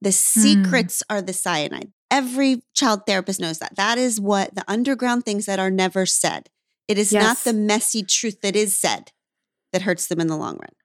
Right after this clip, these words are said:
Speaker 2: Oh, a hundred percent. I think secrets are so toxic. I think age appropriate,
Speaker 1: Mm-hmm.
Speaker 2: in time, real,
Speaker 1: Mm-hmm.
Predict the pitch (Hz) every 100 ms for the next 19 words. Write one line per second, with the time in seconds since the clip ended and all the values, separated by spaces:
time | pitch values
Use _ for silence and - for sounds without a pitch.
0 | _ _ _ - 254 254 254 233 226 226
1 | 208 196 196 220 226 214 - 214 208 185
2 | - - 196 196 190 - - 220 214 214
3 | 220 226 _ _ - - 185 - - -
4 | 127 - 208 190 208 208 - 226 226 247
5 | 240 262 233 226 - 214 208 208 202 202
6 | 196 190 180 214 214 220 208 - 208 196
7 | 196 196 202 226 - 185 196 208 202 202
8 | 208 233 254 _ _ _ 190 - _